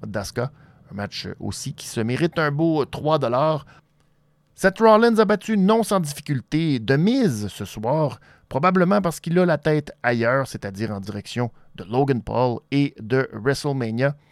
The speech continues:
Mais, euh, Seth, euh, tente de puiser dans son côté, euh, le plus sombre et ça s'est exprimé ce soir alors qu'il a, euh, tenté trois stomps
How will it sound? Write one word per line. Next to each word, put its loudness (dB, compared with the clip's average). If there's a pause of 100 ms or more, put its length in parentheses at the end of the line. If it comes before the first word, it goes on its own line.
(280)
Mais, 4 (100)
euh, -12
Seth, 2
euh, 2
tente 0
de 2
puiser 0 (320)
dans 2
son -4
côté, 0
euh, -4
le -2
plus -6
sombre -2 (340)
et -2
ça -8
s'est -8
exprimé -4
ce -8
soir 0
alors 0
qu'il -4
a, 2
euh, 0
tenté 0
trois 2 (180)
stomps 0